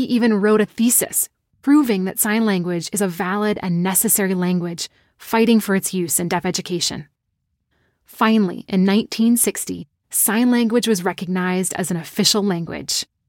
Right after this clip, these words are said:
And in nineteen sixty-five, the ban on teaching sign language was reversed. In the context of the civil rights movement,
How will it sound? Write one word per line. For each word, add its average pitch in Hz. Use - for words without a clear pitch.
And 208
in 196
nineteen 226
sixty-five, 208
the 202
ban 208
on 202
teaching 226
sign 196
language 170
was 165
reversed. -
In 220
the 220
context -
of 190
the 180
civil 220
rights 190
movement, 220